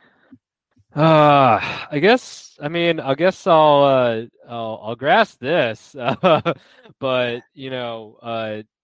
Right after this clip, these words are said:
Cordell Patterson, man, like, who would have thought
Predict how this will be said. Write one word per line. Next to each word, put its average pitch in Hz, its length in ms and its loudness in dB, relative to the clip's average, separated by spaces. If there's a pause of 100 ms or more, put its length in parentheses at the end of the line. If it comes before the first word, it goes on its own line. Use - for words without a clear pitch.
(120)
Cordell 196 380 -4
Patterson, 170 640 -2
man, 127 420 -6
like, 127 500 -8 (320)
who 170 120 -14
would 247 140 -2
have 233 160 0
thought 160 320 0